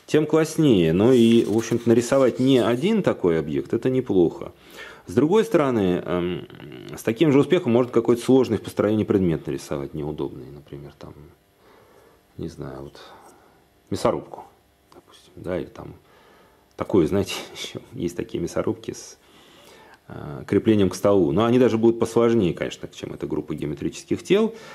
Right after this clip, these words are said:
Да и, собственно, даже бытовые предметы, видите, вот, собственно, вот вам набор геометрических тел. Да? Вот, в частности, когда мы рисуем вазу, мы должны, какие вазы? Вот такого типа лучше всего, типа горшков, потому что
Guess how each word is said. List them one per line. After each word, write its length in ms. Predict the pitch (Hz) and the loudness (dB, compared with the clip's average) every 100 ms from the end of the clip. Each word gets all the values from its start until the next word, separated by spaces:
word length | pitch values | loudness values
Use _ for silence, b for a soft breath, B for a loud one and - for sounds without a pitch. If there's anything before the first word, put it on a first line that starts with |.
| B | B
Да 120 | - 139 | 0 2
и, 40 | |
собственно, 320 | - 180 170 | 4 2 4
даже 220 | 170 160 | 4 4
бытовые 440 | 165 170 185 185 127 | 2 2 4 6 6
предметы, 500 | 120 120 151 170 98 | 4 2 4 4 4
видите, 320 | 90 117 - | 4 4 2
вот, 200 | 90 117 107 | 0 0 -4
собственно, 300 | - 127 - | -4 -2 0
вот 180 | 104 156 | 2 2
вам 160 | 123 104 | 2 0
набор 300 | 101 107 110 | 2 2 2
геометрических 680 | 90 85 92 87 - 82 - | 2 0 -2 -4 -6 -10 -8
тел. 240 | - - - | -10 -10 -12
Да? 160 | 82 | -10
Вот, 140 | 85 - | -8 -10
в 60 | |
частности, 440 | - 82 - - - | -6 -6 -6 -18 -10
когда 200 | 80 82 | -4 -2
мы 120 | 82 | 0
рисуем 360 | 90 - 110 117 | -2 -2 -2 0
вазу, 300 | 160 139 82 | 0 0 -2
мы 120 | 92 | -2
должны, 420 | 90 82 92 87 - - | -2 -2 -4 -6 -8 -8
какие 300 | 101 - 87 | -6 0 0
вазы? 260 | 76 71 | 0 -4
Вот 120 | 76 | -6
такого 320 | - 113 117 104 | -6 -2 0 0
типа 260 | 98 - | -2 -4
лучше 260 | 73 73 - | -6 -8 -10
всего, 160 | - - | -12 -12
типа 240 | - - | -12 -8
горшков, 500 | 78 - - 175 175 | -6 -6 -2 -2 -2
потому 300 | - - 92 | -6 -8 -8
что 200 | - - | -8 -14